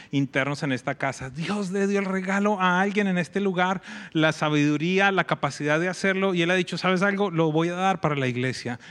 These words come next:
Y esto va a ser de bendición para muchos ministerios. Ah, también, gracias a ustedes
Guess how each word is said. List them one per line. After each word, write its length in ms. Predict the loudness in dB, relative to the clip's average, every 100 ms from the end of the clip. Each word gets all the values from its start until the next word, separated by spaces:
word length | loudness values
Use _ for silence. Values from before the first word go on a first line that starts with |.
| -16 -2
Y 180 | 2
esto 220 | 2 2 2
va 120 | 2
a 40 |
ser 180 | 2 0
de 120 | 0
bendición 520 | -2 -2 -4 -4 -6
para 220 | -2 -2 0
muchos 420 | 0 0 0 0
ministerios. 800 | 2 0 -2 -4 -2 -4 -12 -16 -20 -20 -20 -6
Ah, 480 | 2 4 4 4 2 -2 -8 -10 -14 -18 -20 _
también, 600 | -6 -4 -2 2 4 4 2
gracias 360 | 0 -2 -4
a 60 | -6
ustedes 580 | -4 -2 0 -2 -8